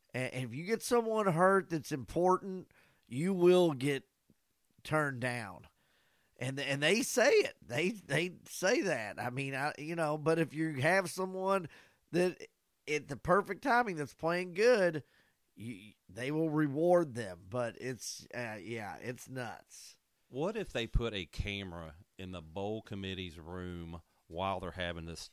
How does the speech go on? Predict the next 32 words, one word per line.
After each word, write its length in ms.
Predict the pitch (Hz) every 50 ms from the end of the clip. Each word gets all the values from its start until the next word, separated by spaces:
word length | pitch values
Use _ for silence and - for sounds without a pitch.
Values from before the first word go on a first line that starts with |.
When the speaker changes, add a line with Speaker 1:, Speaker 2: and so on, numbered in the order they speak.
| - -
Speaker 2:
discussion 500 | - - - 82 82 78 - - - 139 - - -
Speaker 1:
<laughs> 160 | - - - -
Speaker 2:
and 140 | 202 -
put 160 | - 127 120 113
it 100 | 107 101
on 160 | 92 92 82 -
Speaker 1:
Well, 120 | 165 185
you 160 | 202 202 247 262
know, 80 | 285
a 20 | 277
Speaker 2:
pay-per-view? 140 | 254 233 208
Speaker 1:
lot 160 | 196 220 262
of 100 | 294 226
people 260 | 233 262 226 208 196 185
want 200 | 190 202 202 -
the 100 | 202 175
Michigan 580 | 180 214 226 247 226 254 196 202 220 190 175
guy 260 | 160 170 156 147 143 - -
out 320 | 135 139 135 123 107 101
that's 200 | 135 131 - -
on 180 | 156 147 147 139
the 80 | 135
committee. 520 | - - 139 123 135 135 131 127 117 110 113
There, 320 | 123 147 170 185 139 151
a 60 | 151 151
lot 220 | 151 156 180 214
of 100 | 233 -
people 340 | 180 277 - - - 151 170
are 180 | 165 160 156
trying 500 | 131 - - 170 175 175 175 170 160 151 135
to, 400 | 143 151 147 143 139 135 127 - - _ _ _ _ _ _ _ _ _ _ _ -
to 640 | - 165 160 160 156 151 151 147 147 143 135 101